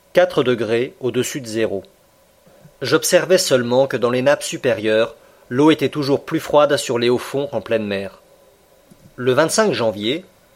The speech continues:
l'océan étant absolument désert, le Nautilus passa la journée à sa surface, battant les flots de sa puissante hélice et les faisant rejaillir à une grande hauteur.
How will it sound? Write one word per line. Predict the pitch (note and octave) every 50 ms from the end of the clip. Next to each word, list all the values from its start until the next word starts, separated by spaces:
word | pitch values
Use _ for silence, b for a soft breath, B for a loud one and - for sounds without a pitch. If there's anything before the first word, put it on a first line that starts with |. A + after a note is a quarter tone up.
| _ _ _ _ -
l'océan | A#2 B2+ B2 - - - C#3 C#3 D3 C#3 A#2
étant | G#2 - G2+ F#2+ -
absolument | A2 - - - E3 D#3 C#3 A#2 A2 G#2
désert, | G#2 A2+ A#2 A2 C3 D#3 E3 F3 F3+ F3+ - - b b b b b b
le | b C#3 D#3
Nautilus | F#3 A3 G#3+ - F3 D3+ C#3 F3+ F#3+ - -
passa | - E3+ D#3 - D#3 C3
la | B2 B2
journée | A2+ A2+ C3+ C3 D3+ F3+ F#3
à | D#3
sa | - - D3+
surface, | - - C#3 - - - B2 G#2 - - - B B B B B B
battant | B2 D#3+ E3+ E3+ F3+ D3+
les | C#3 C3
flots | A#2+ - - E3+ D#3+
de | C3+
sa | A2+ - A#2 -
puissante | - - D#3+ - - D#3 C#3 C#3 B2+
hélice | A#2 A#2 D3 D#3+ - -
et | C3
les | A#2 A#2
faisant | A#2 - D#3 D3+ A#2+ B2 A2+ G#2+
rejaillir | - C#3+ D3 A#2+ B2+ A#2+ B2 C3+ D3+ D#3 B2+
à | A#2+
une | A2+ A2 A2+
grande | G#2 A2+ A#2+ D3 D3+ C#3 B2+
hauteur. | A#2+ A#2+ A2+ - - G#2+ G2+ G2 F#2+